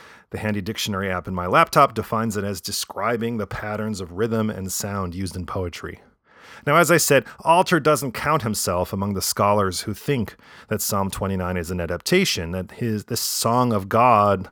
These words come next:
like the sons of God, is an adaptation of a lost Canaanite work. He doesn't think that. But, I mean, I don't know if I kinda do,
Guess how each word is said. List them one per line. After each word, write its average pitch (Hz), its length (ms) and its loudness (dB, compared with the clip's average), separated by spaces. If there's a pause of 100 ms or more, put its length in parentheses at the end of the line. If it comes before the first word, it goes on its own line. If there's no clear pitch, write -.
(240)
like 107 200 -6
the 104 120 0
sons 139 640 2
of 95 120 2
God, 95 440 4
is 95 180 -6
an 104 80 -2
adaptation 117 640 -4
of 104 80 -2
a 110 40 2
lost 104 320 -2
Canaanite 90 440 -8
work. - 300 -8 (540)
He 165 80 -6
doesn't 107 260 0
think 98 220 -6
that. - 240 -10 (640)
But, 131 180 4 (580)
I 143 60 -8
mean, 143 280 0 (320)
I 131 120 -4
don't 151 100 2
know 127 120 8
if - 100 -2
I 123 240 4
kinda 95 380 -2
do, 87 400 -6